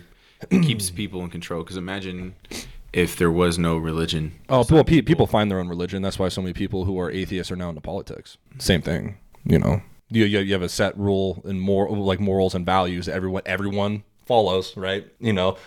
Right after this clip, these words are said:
Speaker 2: whether you're conservative or li-, liberal, we, we all think the same. We all,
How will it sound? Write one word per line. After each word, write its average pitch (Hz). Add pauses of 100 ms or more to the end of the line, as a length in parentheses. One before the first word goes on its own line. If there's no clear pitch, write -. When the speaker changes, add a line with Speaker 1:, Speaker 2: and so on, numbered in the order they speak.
Speaker 2:
whether 101
you're 92
conservative 101
or 104
li-, 101
liberal, 92 (100)
we, 110
we 107
all 104
think 104
the 117
same. 131
We 104
all, 98